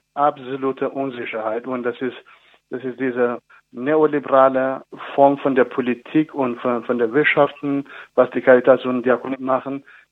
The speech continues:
die Unsicherheit für Arbeitsnehmer, Unsicherheit, dass sie gar nichts sich drauf lassen, ob sie nächsten Monat arbeiten können. Und zweite Forderung war, wir wollten alles Angestellte und nicht alles, äh, auf,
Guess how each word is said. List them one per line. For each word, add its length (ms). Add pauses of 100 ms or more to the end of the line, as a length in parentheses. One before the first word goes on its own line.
die 120
Unsicherheit 640
für 140
Arbeitsnehmer, 760 (160)
Unsicherheit, 720
dass 120
sie 320 (240)
gar 200
nichts 200 (640)
sich 160
drauf 280
lassen, 280
ob 100
sie 100
nächsten 260
Monat 260 (460)
arbeiten 460
können. 200
Und 220
zweite 300
Forderung 480
war, 280 (220)
wir 300
wollten 580
alles 240 (100)
Angestellte 600
und 140
nicht 180
alles, 300
äh, 80
auf, 260